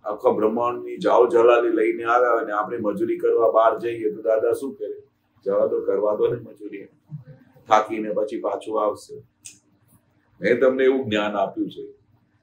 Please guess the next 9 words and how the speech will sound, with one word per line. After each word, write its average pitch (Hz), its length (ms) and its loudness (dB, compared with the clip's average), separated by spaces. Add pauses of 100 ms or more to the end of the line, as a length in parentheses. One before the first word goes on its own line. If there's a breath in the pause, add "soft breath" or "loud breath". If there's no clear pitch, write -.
જેથી 107 340 -2
કરીને 107 400 -2
તમે 95 300 -6
નિરંતર 117 840 0
સમાધિમાં 98 760 -4
રહી 95 120 -8
શકો. - 400 -18 (260)
કેવી 139 260 8
સમાધિ? 92 500 0